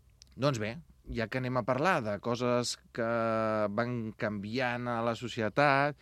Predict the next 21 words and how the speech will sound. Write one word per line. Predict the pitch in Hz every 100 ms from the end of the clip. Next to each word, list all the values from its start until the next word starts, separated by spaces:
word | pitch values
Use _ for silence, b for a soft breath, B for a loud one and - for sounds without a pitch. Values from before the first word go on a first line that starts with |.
| B B B B -
que | - 131
no | 185
deixen | 185 - 120 104
de |
ser | - 101
curioses, | - 117 170 165 202 131
dic, | 95 - -
carai, | 101 98 131 - _ _ _ _ _
anem | 110 107
a | 107
portar | 110 104 113 143 208 _ -
diferents | 117 113 123 107 -
curiositats, | 127 120 117 113 120 143 120
no?, | 120 151
del | 139
cos | 135 120 117
humà | 120 127 208 b b b b
avui | 120 113 110
com | 92 120 127
a |
programa. | 120 117 87 80